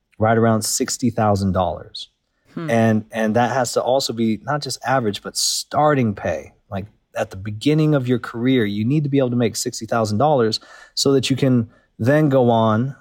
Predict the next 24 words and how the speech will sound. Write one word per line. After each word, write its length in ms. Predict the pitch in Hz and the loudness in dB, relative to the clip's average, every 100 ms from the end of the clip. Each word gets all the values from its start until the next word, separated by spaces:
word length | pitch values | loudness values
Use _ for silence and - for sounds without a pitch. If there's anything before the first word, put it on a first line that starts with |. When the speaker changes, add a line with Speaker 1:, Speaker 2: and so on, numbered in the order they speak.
| _ | _
Speaker 1:
by 200 | - 120 | 0 2
the 120 | 117 | 2
end 100 | 147 | 2
of 100 | 202 | 0
your 100 | 135 | -2
career 280 | 98 - 113 | -4 0 0
to 60 | 113 | 2
make 360 | 110 110 104 - _ | 2 0 -2 -10 _
roughly 440 | 110 120 120 - 123 | -2 0 0 0 0
a 80 | 110 | 2
hundred 240 | 127 123 | 0 0
and 140 | 107 | -2
ten 200 | - 120 120 | -2 -6 -2
thousand 320 | 123 120 120 | -2 -2 -2
dollars. 460 | 120 123 147 - - _ _ | 0 0 -2 -10 -14 _ _
That's 220 | 131 156 | -2 0
the 80 | - | 0
kind 220 | 143 147 | 0 2
of 240 | 131 113 107 | 2 0 -4
financial 680 | - - 120 117 117 104 104 | -8 -2 0 2 0 0 -2
benefit 480 | 117 131 123 107 - _ _ _ _ | 0 -2 0 -2 -4 _ _ _ _
that 360 | - 113 110 - | 0 2 2 0
would 220 | 113 107 | 0 0
draw 520 | 104 110 113 113 110 | 0 2 2 4 2